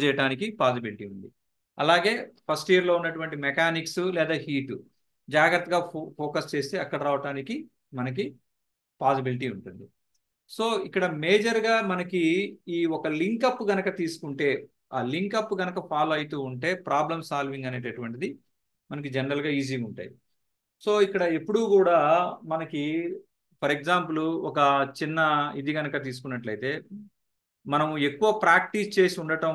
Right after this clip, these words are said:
వల్ల స్టూడెంట్స్ ఏంటంటే వాళ్ళు, ఆ, ఒకే సంవత్సరం ఐదు సబ్జెక్టులు చదువుతారు. మనం జనరల్ గా ఒకే సబ్జెక్ట్ ని ఇరవై సంవత్సరాలు చదువుతాం, వాళ్ళు ఒకే సంవత్సరంలో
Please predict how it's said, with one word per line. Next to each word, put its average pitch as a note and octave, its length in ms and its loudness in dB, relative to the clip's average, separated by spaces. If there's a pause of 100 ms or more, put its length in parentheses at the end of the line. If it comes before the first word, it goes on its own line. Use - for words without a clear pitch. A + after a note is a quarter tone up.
వల్ల C#3 200 0 (1080)
స్టూడెంట్స్ F3 540 0
ఏంటంటే D#3+ 420 -4 (200)
వాళ్ళు, D3 360 0 (760)
ఆ, - 20 0 (520)
ఒకే E3+ 180 2 (120)
సంవత్సరం F3 400 0 (800)
ఐదు C#3+ 160 2
సబ్జెక్టులు D3+ 360 0
చదువుతారు. A#2+ 340 -2 (1300)
మనం D3 220 -4
జనరల్ D3 340 0
గా E3+ 80 6 (340)
ఒకే E3 180 2 (120)
సబ్జెక్ట్ D3+ 440 -6
ని D#3+ 100 -6 (920)
ఇరవై C#3+ 220 2
సంవత్సరాలు D3 360 0
చదువుతాం, A#2+ 300 -6 (340)
వాళ్ళు C3+ 240 -2
ఒకే D3+ 200 -4
సంవత్సరంలో D3+ 540 -2